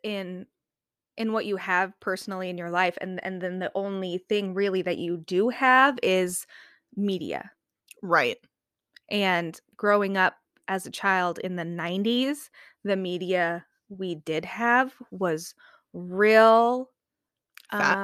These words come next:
Speaker 2: phobic
Speaker 1: um,
Speaker 2: as fuck?
Speaker 1: real fat phobic, real gross. So gross.
Speaker 2: Mm-hmm.
Speaker 1: Low-rise jeans and bones.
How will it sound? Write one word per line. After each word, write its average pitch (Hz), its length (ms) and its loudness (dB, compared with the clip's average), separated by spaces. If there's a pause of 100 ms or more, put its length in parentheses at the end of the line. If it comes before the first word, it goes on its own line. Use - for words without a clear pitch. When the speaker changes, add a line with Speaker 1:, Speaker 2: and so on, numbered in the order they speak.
(100)
Speaker 2:
phobic 196 180 -2 (120)
Speaker 1:
um, 214 40 -6
Speaker 2:
as - 80 -12
fuck? 190 260 -4
Speaker 1:
real 240 320 6
fat 233 480 4
phobic, 196 440 0 (220)
real 302 280 6
gross. 180 840 -4
So 320 520 2
gross. - 540 -10 (200)
Speaker 2:
Mm-hmm. 214 480 -10 (220)
Speaker 1:
Low-rise 233 800 6
jeans 180 500 -8
and 185 420 -6 (1300)
bones. 180 720 -2